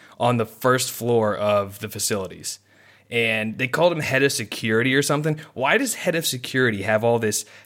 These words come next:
top secret information, and why is he so cryptic about holding on to it until four hours before the draft starts? Like, who, who is that guy?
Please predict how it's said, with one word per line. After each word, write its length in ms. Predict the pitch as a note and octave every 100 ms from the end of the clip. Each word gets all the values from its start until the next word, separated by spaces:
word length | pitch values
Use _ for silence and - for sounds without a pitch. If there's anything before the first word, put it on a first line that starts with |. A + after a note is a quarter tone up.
| -
top 260 | C#3 C3+
secret 260 | - E3 D3
information, 600 | C3+ C3+ A#2+ A#2+ A#2+ A2+
and 160 | G#2+ G#2
why 160 | A2+
is 140 | C3+ C#3
he 100 | E3
so 180 | F3+
cryptic 640 | D#3+ - - C#3 - G#2 -
about 460 | A2 A2 G#2+ G#2
holding 340 | - C#3+ C#3+ B2+
on 240 | A#2 A#2+
to 160 | B2 A2
it 100 | G#2
until 600 | A2 G#2+ G#2+ G#2+ G2 - _ _ _ _ _ _
four 340 | - - D#3 C3+
hours 320 | A2+ A2+ G#2+
before 280 | A2 - G#2+
the 40 |
draft 320 | G2 G2 G2
starts? 480 | - F#2 - - - -
Like, 120 | A#2+
who, 200 | C#3+ G3+ -
who 160 | - G#3
is 180 | D#3 E3+
that 220 | A#2+ F#2
guy? 300 | - F2+ -